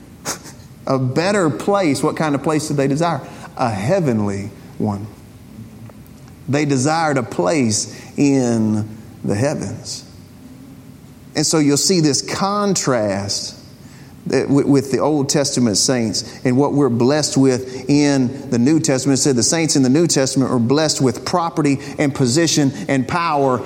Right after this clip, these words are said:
in the heavens. What they were looking towards. We can walk in what they died in faith believing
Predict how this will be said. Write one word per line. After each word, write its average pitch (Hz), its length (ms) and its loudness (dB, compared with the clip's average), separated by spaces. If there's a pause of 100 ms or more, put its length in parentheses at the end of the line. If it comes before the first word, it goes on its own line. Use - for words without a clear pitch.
(140)
in 190 880 0 (720)
the 117 100 0
heavens. - 640 -4 (680)
What 147 280 0
they 190 220 2
were 180 240 2
looking 156 840 2
towards. 156 680 -2 (1400)
We 208 200 2
can 160 280 2
walk 214 380 2
in 147 380 4
what 151 280 2
they 185 200 0
died 165 380 2
in 147 140 2
faith 143 400 0
believing 131 760 2